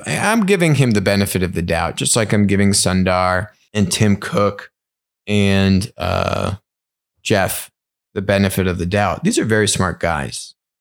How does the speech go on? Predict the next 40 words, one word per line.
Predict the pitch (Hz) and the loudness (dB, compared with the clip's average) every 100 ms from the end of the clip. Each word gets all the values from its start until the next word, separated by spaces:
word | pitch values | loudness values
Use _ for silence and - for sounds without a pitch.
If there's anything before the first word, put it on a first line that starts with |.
| _ _ _ _ _ _ 113 | _ _ _ _ _ _ -2
They | 117 | 2
know | 117 110 | 2 2
how | 107 | 2
to | 95 | 0
make | 85 - | -2 -2
a | |
lot | 85 85 | -2 0
of | 87 | -2
money. | 87 82 - - - | -2 -4 -6 -10 -4
They | 120 135 | 0 4
know | 113 101 98 92 92 - - _ | 4 4 2 0 -2 -6 -14 _
that | 95 95 | -6 -4
if | 92 | -2
they | 95 101 | 0 0
take | - 120 127 | 2 0 0
these | - 87 87 | -2 -2 0
actions, | 95 98 92 - 58 57 - - - _ _ _ _ _ _ | 0 0 -2 -4 -4 -6 -6 -8 -10 _ _ _ _ _ _
um, | 95 95 90 90 | -2 0 0 -2
they | - 107 | 0 2
are | 113 | 2
only | 110 143 190 | 2 2 0
going | 110 110 110 | 0 0 0
to | - 98 | 0 0
embolden | 90 98 117 123 95 | 2 2 0 0 0
the | 85 | 0
five | 92 90 | 0 0
oxymorons. | 87 85 - 87 73 64 - 117 | 0 -2 -2 -2 -2 -4 -6 -4
They're | - 107 87 | 0 2 2
only | 127 165 151 | 2 2 0
going | 120 107 | 0 0
to | 104 | 0
drive | 95 107 101 104 104 | 0 0 2 0 0
the | 98 | 0
wedge | 98 95 - | 0 0 -4
deeper | - 101 - 95 92 - _ _ - | -2 0 2 0 0 -6 _ _ -2
in | 104 | 2
the | 107 | 2
schism | 104 - 101 90 95 90 98 _ _ _ _ _ _ | 2 0 0 2 0 -2 -6 _ _ _ _ _ _
that | - 92 | -6 -4
Atlas | 92 95 73 85 - - - | -2 -2 0 0 0 -4 -8